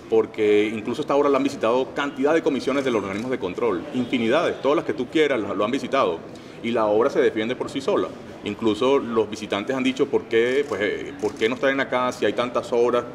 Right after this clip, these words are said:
Pensábamos que aquí no había nada, que este estadio no existía, que se, que se habían robado la plata". Eso es lo que, lo que la, pensaba la gente, pero cuando vienen acá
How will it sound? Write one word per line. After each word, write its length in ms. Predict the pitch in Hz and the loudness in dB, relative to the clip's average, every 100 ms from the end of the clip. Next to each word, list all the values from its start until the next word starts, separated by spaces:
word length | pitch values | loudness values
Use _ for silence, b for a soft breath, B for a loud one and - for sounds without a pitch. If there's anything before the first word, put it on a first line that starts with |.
| - | -4
Pensábamos 500 | 110 101 107 123 127 | -2 0 0 0 0
que 100 | 113 | -2
aquí 160 | - 110 | 0 0
no 60 | |
había 160 | 110 113 | 0 2
nada, 460 | 131 131 123 120 120 B B B - | 2 2 2 0 -2 B B B -6
que 180 | 107 104 | 2 2
este 200 | 101 123 | 2 -2
estadio 280 | - 117 117 | -2 0 0
no 80 | 117 | -2
existía, 560 | 117 107 131 127 131 | -6 -6 0 2 4
que 60 | - | 2
se, 240 | - 98 | -2 -2
que 80 | 95 | -4
se 100 | 104 | -4
habían 440 | 95 92 107 117 120 | -2 0 0 -2 -2
robado 260 | 107 113 | 0 2
la 120 | 104 | 2
plata". 280 | 92 117 123 | 2 0 0
Eso 100 | 117 | 0
es 40 | 117 | 0
lo 80 | |
que, 100 | 107 | 2
lo 160 | 95 95 | 0 0
que 280 | 95 90 85 - 90 71 | 0 0 0 -4 -10 -8
la, 100 | 76 95 | -4 -4
pensaba 440 | - 95 101 107 | -4 -4 0 0
la 80 | 113 | 2
gente, 240 | 117 113 | 0 0
pero 140 | 135 113 | -2 0
cuando 160 | 104 | -2
vienen 180 | 107 123 | -2 -2
acá 280 | 113 120 | -2 -2